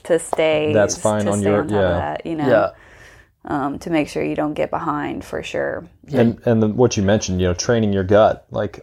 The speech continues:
Speaker 2: a lot of times you're
Speaker 1: Mm-hmm.
Speaker 2: gonna have to train
Speaker 1: Yeah.
Speaker 2: your stomach to
Speaker 1: Yeah, you just can't, you can't show up on race day and expect to be able to take down
Speaker 3: Yeah.
Speaker 1: a lot of food.
Speaker 2: Yeah.
Speaker 1: So if you're not doing that on your long rides and your long runs, you shouldn't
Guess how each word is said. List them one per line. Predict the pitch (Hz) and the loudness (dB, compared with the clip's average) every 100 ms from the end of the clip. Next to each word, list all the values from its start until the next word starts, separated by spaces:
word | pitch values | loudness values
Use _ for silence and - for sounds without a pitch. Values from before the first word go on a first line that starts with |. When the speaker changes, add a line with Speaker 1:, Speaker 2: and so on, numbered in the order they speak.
| - | -2
Speaker 2:
a | |
lot | 101 107 | 0 0
of | 107 | 0
times | 113 104 | -2 0
you're | 113 | 0
Speaker 1:
Mm-hmm. | 98 | 0
Speaker 2:
gonna | 107 107 | 0 0
have | 92 95 | -2 -4
to | 92 | -6
train | - 107 101 101 90 - _ | -4 -4 -4 -6 -8 -14 _
Speaker 1:
Yeah. | 180 165 160 147 | -2 0 0 0
Speaker 2:
your | 113 | -2
stomach | - - 120 98 - | -2 -2 -4 -6 -10
to | - 98 98 95 - | -8 -6 -6 -8 -4
Speaker 1:
Yeah, | 208 214 | 2 4
you | 190 196 | 2 -2
just | 208 208 | -6 -8
can't, | 233 - | -12 -10
you | 196 | -10
can't | 247 226 - | -6 -6 -2
show | 214 | 2
up | 196 185 | 2 2
on | 175 | 0
race | 175 175 180 | 2 2 0
day | - 165 | -2 -2
and | 160 | -2
expect | 156 - - 165 - | -6 -4 -2 -2 -4
to | 165 | -8
be | 165 | -4
able | 160 151 151 | -2 -2 -6
to | |
take | 151 180 160 | -6 -6 -6
down | 156 165 160 156 147 147 - - - | -4 -2 0 -2 -4 -8 -14 -20 -12
Speaker 3:
Yeah. | 139 170 | 0 4
Speaker 1:
a | |
lot | 170 160 | 4 4
of | 156 | 0
food. | - 170 165 151 | -4 -2 -2 -2
Speaker 2:
Yeah. | 165 | 0
Speaker 1:
So | 165 165 | 2 2
if | 165 | 0
you're | 175 190 | -4 -2
not | 180 170 165 156 165 | 0 2 2 0 -4
doing | 175 175 170 | -2 0 0
that | 160 156 | -2 -2
on | 156 160 | -2 -2
your | 156 | -2
long | 156 156 160 160 | 2 2 2 0
rides | 156 151 156 151 | 0 2 0 -2
and | 156 | -8
your | 151 | -6
long | 156 151 151 | -2 -2 -2
runs, | 151 165 156 151 147 151 - _ - - - _ | -2 0 0 -2 -6 -10 -18 _ -20 -20 -20 _
you | 180 | -8
shouldn't | 170 196 180 175 170 151 | 0 2 2 0 -4 -6